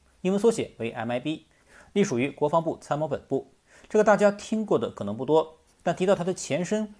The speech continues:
可就耳熟能详了，那就是大名鼎鼎，曾经在中华大地上叱咤风云的军统。军统成立于一九三七年，全称为国民政府军事委员会调查统计局，由此前的国民政府特务处改编而来。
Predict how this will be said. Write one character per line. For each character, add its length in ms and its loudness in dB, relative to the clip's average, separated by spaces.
可 100 -8
就 220 -2
耳 160 -6
熟 200 -6
能 160 -6
详 220 0
了， 240 0
那 180 -2
就 80 -4
是 100 -4
大 180 0
名 160 -4
鼎 140 -6
鼎， 220 -8
曾 160 -2
经 120 0
在 100 2
中 180 0
华 140 6
大 140 4
地 120 -6
上 240 -2
叱 280 -2
咤 200 2
风 200 -4
云 120 0
的 240 -2
军 200 -6
统。 160 -12
军 140 4
统 140 4
成 140 0
立 60 2
于 60 0
一 160 -4
九 140 -6
三 160 -4
七 140 -4
年， 180 0
全 180 2
称 280 0
为 280 -4
国 160 -2
民 160 -2
政 180 -2
府 220 -14
军 160 -4
事 120 -4
委 80 0
员 140 0
会 200 -2
调 160 -2
查 140 -6
统 180 -14
计 100 -8
局， 300 -8
由 80 0
此 160 -2
前 160 0
的 220 -2
国 100 -4
民 160 -2
政 100 -4
府 160 -10
特 200 -2
务 100 -2
处 160 -4
改 180 -14
编 160 0
而 120 2
来。 300 -2